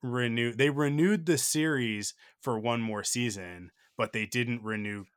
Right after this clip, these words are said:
Greg Weisman's contract. They basically kicked him off the show, even though it was his, like, his creation. Like, he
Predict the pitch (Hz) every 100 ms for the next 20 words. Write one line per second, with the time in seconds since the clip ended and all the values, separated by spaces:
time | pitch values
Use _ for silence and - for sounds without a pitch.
0 | - 107 98 - 98 92 - 90 87 -
1 | - 92 - 92 - 104 95 - 98 -
2 | 107 98 90 - - 98 82 - _ -
3 | - 117 123 123 113 101 123 131 - -
4 | 123 107 - 143 165 127 - 127 110 -
5 | 87 90 - - 120 127 131 120